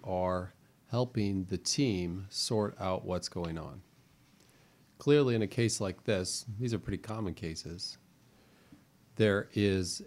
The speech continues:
a, a nearby helpful child trying to help someone who does not have capacity to make their own medical decisions. There's also a distant child who has some stake in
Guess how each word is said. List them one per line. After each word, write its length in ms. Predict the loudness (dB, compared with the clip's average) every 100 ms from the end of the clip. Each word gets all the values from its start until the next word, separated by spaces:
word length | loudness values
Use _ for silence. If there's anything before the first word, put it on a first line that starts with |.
| -4
a, 260 | -2 -2 -4 -10 _ _ _
a 60 | -8
nearby 960 | -4 0 0 0 0 0 2 -2 -4 -10 -16 _ -8
helpful 480 | -2 -2 -4 -6 -6
child 560 | -6 -6 -6 -4 -8 -10 -18
trying 320 | -12 -8 -6 -4
to 240 | -4 -6 -6
help 240 | -6 -4
someone 380 | -4 -4 -2 -4
who 140 | -4 -4
does 200 | -6 -4
not 220 | -6 -6
have 340 | -6 -6 -8
capacity 600 | -10 -8 -6 -8 -6 -6
to 80 | -6
make 220 | -8 -8
their 120 | -8 -6
own 120 | -6
medical 300 | -8 -12 -12
decisions. 720 | -10 -12 -14 -14 -14 -14 -20 _ _ -20 -20 -20 -20 -20 _ -2
There's 160 | 2
also 300 | 2 2 0
a 80 | 0
distant 400 | 2 2 2 0
child 560 | 0 -2 0 -2 -2 -8 -20 _ -2
who 160 | 0
has 400 | 2 0 -2 0
some 300 | 0 2 2
stake 680 | 0 -2 -2 -2 -2 -4 -14 -6
in 480 | -2 0 -2 -2